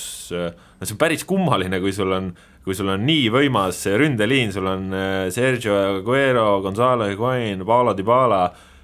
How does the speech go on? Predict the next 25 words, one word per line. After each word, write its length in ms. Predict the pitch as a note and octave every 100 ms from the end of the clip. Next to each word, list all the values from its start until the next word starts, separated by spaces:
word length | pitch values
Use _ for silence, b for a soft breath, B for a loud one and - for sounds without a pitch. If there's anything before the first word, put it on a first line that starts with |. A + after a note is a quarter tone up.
| B F#2
noh, 80 | - -
Mauro 320 | A#2 B2 G#2+
Icardi 460 | G2+ A#2 B2 A2+ G2+
jääb 160 | G#2 A2
üldse 160 | A#2 -
koju, 240 | C#3 A#2+ F#2+
on 160 | F#2+ F#2
ju, 120 | F2+ F2+
et, 240 | F2+ - F#2
äh, 140 | F2+ F2 b b b
et 80 | F2
see 80 | G#2
on 140 | G#2+ - G#2+
uskumatu, 520 | F3 - C#3 E3+ C3+
et 40 | F2
kuidas 220 | B2+ B2
selline 300 | C#3+ C#3+ G#2+
meeskond 320 | C3 B2+ A#2+ G#2+
saab 220 | B2+ G#2
nagu 160 | F2 F2
sõltuda 380 | C3 C3 F#2+
ainult 240 | A2+ G2 G#2
ühest 240 | B2+ G2
mängijast, 540 | A#2 A#2+ D#2+ D2+ - D2+
aga, 380 | E2 E2+ E2+